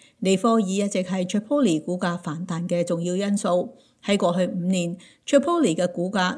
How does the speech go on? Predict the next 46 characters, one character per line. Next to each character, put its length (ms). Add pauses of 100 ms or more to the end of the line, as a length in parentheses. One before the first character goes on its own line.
上 280
漲 240
咗 200
超 200
過 180
百 120
分 200
之 100
二 240
百 140
四 220
十， 120
而 100 (440)
標 340
普 240
五 120
百 160
指 200
數 240
只 180
係 220
上 260
漲 240
咗 160
百 140
分 200
之 120
八 160
十 140
五。 340 (460)
噉 120
樣 200 (120)
而 40
家 340 (100)
Tripoli 480
點 160
辦 240
呢？ 200 (360)
喺 320
高 200
層 260
主 220
管 300
改 120
組 300
中， 320